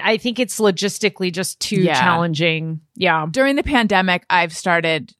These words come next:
Speaker 2: uh, co-hosting a new podcast called Upworthy Weekly with this guy, Todd Perry.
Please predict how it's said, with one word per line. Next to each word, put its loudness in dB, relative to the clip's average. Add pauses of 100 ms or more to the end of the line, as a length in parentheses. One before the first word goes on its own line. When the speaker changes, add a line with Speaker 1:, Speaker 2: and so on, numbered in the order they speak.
(140)
Speaker 2:
uh, 2
co-hosting 0
a -4
new -4
podcast -4
called -2
Upworthy -2
Weekly 2
with 2
this -6
guy, 0
Todd -4
Perry. 0